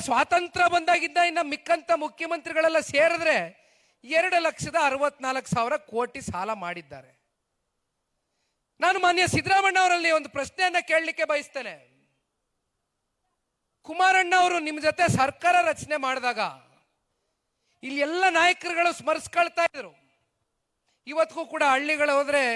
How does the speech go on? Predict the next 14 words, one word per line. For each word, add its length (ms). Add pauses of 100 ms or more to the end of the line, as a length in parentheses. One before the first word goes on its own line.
(260)
ರೈತಾಪಿ 540
ವರ್ಗ 180 (120)
ನೀವು 120 (100)
ನೆನೆಸ್ಕೊಳ್ತೀರಿ. 760 (1500)
ರೈತರು 520 (120)
ಸಂಕಷ್ಟದಲ್ಲಿದ್ದಾಗ 960 (2250)
ಸಾಲಗಳು 680
ತಗೊಂಡು 300
ಆ 40 (140)
ಸಾಲದ 380 (100)
ಹೊರೆಯಿಂದ 400 (160)
ಆತ್ಮಹತ್ಯೆಗೆ 680
ಶರಣಾದಂತ 600 (220)
ಸನ್ನಿವೇಶವನ್ನ 680